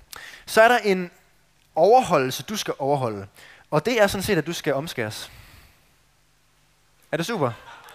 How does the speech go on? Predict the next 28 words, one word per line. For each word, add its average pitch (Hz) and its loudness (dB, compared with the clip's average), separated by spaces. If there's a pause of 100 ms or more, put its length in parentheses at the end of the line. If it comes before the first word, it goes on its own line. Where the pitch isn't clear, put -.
(1600)
Øh, 156 8 (100)
dig 214 8
og 180 2
alle 202 6
andre 185 4
af 143 4
hankøn, 175 2
I 202 -6
skal 151 0
lade 135 8
jer 135 6
omskære. 139 0 (360)
Og 202 0
det 247 2
er 269 2
faktisk 240 6
også 240 0
tegnet 143 0
på 190 4 (120)
den 170 0
her 175 2
pagt, - -2 (340)
selve 165 0
omskærelsen. 120 -4
Så - -10
kan 180 -4
man 139 -4
se, 220 -2